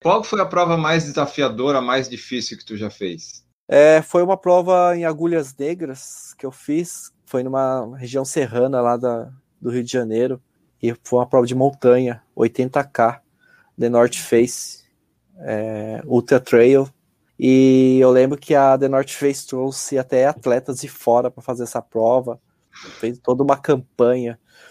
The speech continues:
Speaker 2: Só que a organização dessa prova, cara, o cara que organizou, ele, ele teve problemas com o parque da Itatiaia, né? Tem um parque lá, Itatiaia, e aí a prova passava por dentro do parque, então tinha muitas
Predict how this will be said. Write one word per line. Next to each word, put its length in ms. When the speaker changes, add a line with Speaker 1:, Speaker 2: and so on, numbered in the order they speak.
Speaker 2:
Só 140
que 220
a 120
organização 840
dessa 260
prova, 460
cara, 520
o 140
cara 180
que 120
organizou, 720
ele, 920
ele 140
teve 180
problemas 800
com 540
o 60
parque 340
da 140
Itatiaia, 1000
né? 180
Tem 100
um 60
parque 360
lá, 240
Itatiaia, 720
e 180
aí 600
a 120
prova 340
passava 360
por 200
dentro 360
do 80
parque, 540
então 180
tinha 340
muitas 300